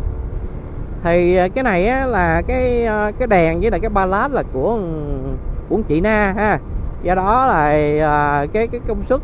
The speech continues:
nó, nó không đúng cho lắm ha. Nhưng mà nếu như anh em xài những cái loại xịn, à, cái ba lát xịn, à, à, hàng của Đức hay của Nhật như của Denso hay là Hella rồi đó. Đó.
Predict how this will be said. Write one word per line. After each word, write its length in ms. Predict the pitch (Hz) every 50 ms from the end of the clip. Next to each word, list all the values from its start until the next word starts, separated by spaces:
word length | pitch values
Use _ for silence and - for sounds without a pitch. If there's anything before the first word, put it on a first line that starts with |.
| - - 208
nó, 120 | 220 233 233 240 226 214 208 202 190 185 185 185 - - - - - - - - -
nó 60 | 226
không 160 | 220 233 226
đúng 160 | 220 220 254
cho 100 | 254 247
lắm 260 | 220 202 196 226 277 -
ha. 300 | 254 226 220 214 175 - - -
Nhưng 120 | 185 196
mà 100 | 190 170
nếu 260 | 160 170 180 226 269 285
như 180 | 254 226 220
anh 100 | 196 190
em 200 | 185 185 185 185
xài 280 | 180 190 165 143 139 135
những 120 | 143 151
cái 120 | - 240 220
loại 200 | 151 127 139 147
xịn, 520 | - 165 139 131 - 147 165 170 175 175
à, 180 | 170 165 160 156 - - - - - - - - -
cái 60 | 226
ba 120 | 214 190
lát 180 | 185 196 220 214
xịn, 160 | - - 196 - - 160 165
à, 240 | 165 165 165 160 160 165 165
à, 720 | 160 165 160 160 160 160 160 156 156 151 156 156 156 156 151
hàng 160 | 165 143 131
của 100 | 120 156
Đức 140 | 175 220 294 - -
hay 100 | 208 180
của 100 | - 220
Nhật 140 | 220 160 127 -
như 140 | - 208 170
của 140 | 135 139
Denso 640 | 143 160 160 160 - - 185 185 180 180 175 180 180 180
hay 100 | 175 170
là 300 | 170 143 135 131 127 127 - - - - - - - - -
Hella 440 | 170 170 180 185 190 190 190 185 175
rồi 100 | 151 139
đó. 120 | 160 226 247 - - - - - - - - - - - - - - - -
Đó. 240 | 131 135 147 180 202